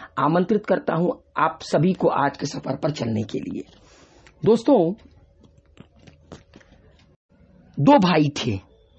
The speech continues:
एक धृतराष्ट्र, दूसरा पांडु।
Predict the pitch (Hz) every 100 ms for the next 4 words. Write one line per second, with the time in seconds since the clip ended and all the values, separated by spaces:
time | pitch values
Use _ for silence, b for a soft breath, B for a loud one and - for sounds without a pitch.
0 | _ _ - 156 180 - - 123 - 160
1 | 196 220 - - _ _ - 131 123 143
2 | 127 107 107 110